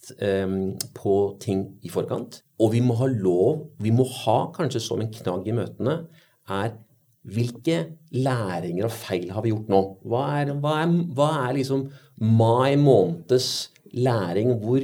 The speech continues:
hvis vi gjorde mai måned om igjen, hva ville vi gjort annerledes? Hvis du ikke har sånne ting på agendaen,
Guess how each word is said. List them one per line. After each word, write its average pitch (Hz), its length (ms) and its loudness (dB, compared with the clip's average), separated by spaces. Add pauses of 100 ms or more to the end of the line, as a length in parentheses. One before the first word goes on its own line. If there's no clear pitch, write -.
(160)
hvis 135 160 -4
vi 143 80 -4
gjorde 151 220 6
mai 120 400 4
måned 107 400 4
om 117 180 6
igjen, 151 220 2 (580)
hva 95 300 4 (100)
ville 117 160 0
vi 131 80 0
gjort 151 140 0
annerledes? 143 380 0 (540)
Hvis 120 160 -2
du 165 60 2
ikke 143 160 0
har 156 100 0
sånne - 320 -2
ting 131 160 2
på 147 120 0
agendaen, 143 480 2